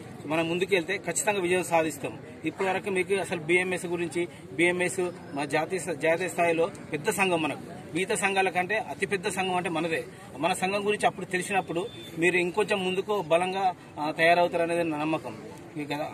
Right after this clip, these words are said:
అన్నగారు ఇంతకుముందు చెప్పినట్టు ఏమేమి హక్కులు ఉన్నాయో అంతకంటే మనం ఎక్కువ హక్కులు కూడా మనం అంతా కలిసికట్టుగా సాధించు-, సాధించుకునే విధంగా ప్రయత్నం చేద్దాం. ఫస్ట్ మీరు చేయాల్సిన పని ఏంటంటే మళ్ళొక, ఆ, మీటింగ్లో మన చర్చలో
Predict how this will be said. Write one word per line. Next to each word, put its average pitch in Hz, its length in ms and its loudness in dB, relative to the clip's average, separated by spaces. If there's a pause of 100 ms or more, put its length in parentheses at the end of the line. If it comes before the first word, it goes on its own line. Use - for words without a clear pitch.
అన్నగారు 170 340 4
ఇంతకుముందు 170 340 -2
చెప్పినట్టు 160 520 0 (280)
ఏమేమి 170 260 2
హక్కులు 170 240 -2
ఉన్నాయో 160 320 0 (240)
అంతకంటే 175 540 -2 (180)
మనం 143 100 -2
ఎక్కువ 180 220 0
హక్కులు 170 240 -2
కూడా 170 300 4 (260)
మనం 139 120 -2
అంతా 147 160 -2
కలిసికట్టుగా 165 600 -4 (220)
సాధించు-, 165 600 -2
సాధించుకునే 165 560 0
విధంగా 170 460 2 (220)
ప్రయత్నం 160 300 0
చేద్దాం. 143 240 2 (440)
ఫస్ట్ 202 180 -6
మీరు 185 280 -2
చేయాల్సిన 175 260 2
పని 175 120 -4
ఏంటంటే 175 280 -2
మళ్ళొక, 175 360 0 (540)
ఆ, 151 320 0
మీటింగ్లో 170 480 2 (300)
మన 156 100 -2 (140)
చర్చలో 170 320 2